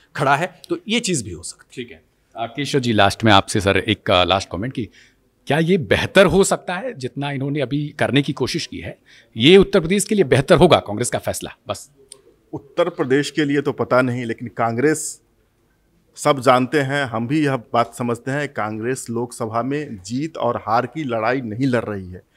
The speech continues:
Speaker 3: कांग्रेस अपनी साख बचाने की लड़ाई लड़ रही है और उसमें मुझे लगता है कि कांग्रेस का यह कैलकुलेटेड मूव है, well calculated move है।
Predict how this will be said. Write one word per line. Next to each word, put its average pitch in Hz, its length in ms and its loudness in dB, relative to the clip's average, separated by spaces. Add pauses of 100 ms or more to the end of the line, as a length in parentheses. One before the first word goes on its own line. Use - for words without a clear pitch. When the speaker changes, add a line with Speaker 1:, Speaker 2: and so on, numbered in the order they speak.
(320)
Speaker 3:
कांग्रेस 123 460 2
अपनी 135 500 -6 (340)
साख 143 420 -4
बचाने 131 480 2
की 190 160 -6
लड़ाई 120 340 6
लड़ 113 200 -2
रही 107 260 -8
है 117 280 -6 (200)
और 123 160 0
उसमें 196 360 -2
मुझे 147 300 2
लगता 120 380 0
है 139 120 -2
कि 190 120 -6
कांग्रेस 123 520 0
का 123 160 0
यह 127 200 -2
कैलकुलेटेड 131 960 0
मूव 113 380 -6
है, 101 80 -10
well 135 340 2 (100)
calculated 127 640 -2
move 110 220 -8
है। 98 120 -12